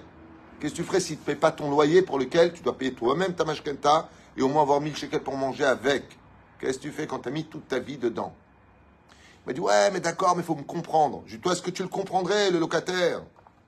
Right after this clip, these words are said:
Lama, lama, c'est que pas qui vous, c'est. Le Hémet,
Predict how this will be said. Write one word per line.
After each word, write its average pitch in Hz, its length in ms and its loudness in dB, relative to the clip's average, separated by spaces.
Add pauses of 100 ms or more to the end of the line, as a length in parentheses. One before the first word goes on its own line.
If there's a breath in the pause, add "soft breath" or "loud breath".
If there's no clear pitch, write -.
(240)
Lama, 302 480 -2
lama, 233 260 -4
c'est 180 160 -6 (520)
que 202 80 -4
pas 190 100 -4
qui 180 120 -12
vous, 190 120 -14 (120)
c'est. - 160 -14 (1800)
Le 107 140 -4
Hémet, 127 220 -2